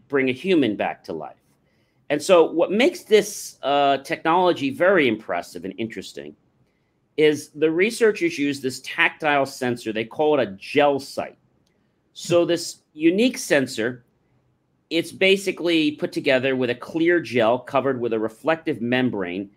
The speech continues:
that, uh, deforms when objects press against it. Very similar to our human fingers.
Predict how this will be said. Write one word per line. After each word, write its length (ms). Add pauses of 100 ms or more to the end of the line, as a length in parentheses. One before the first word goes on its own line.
(560)
that, 500
uh, 220
deforms 640
when 240
objects 440
press 420
against 500
it. 140 (500)
Very 180
similar 560
to 600
our 520 (520)
human 380
fingers. 760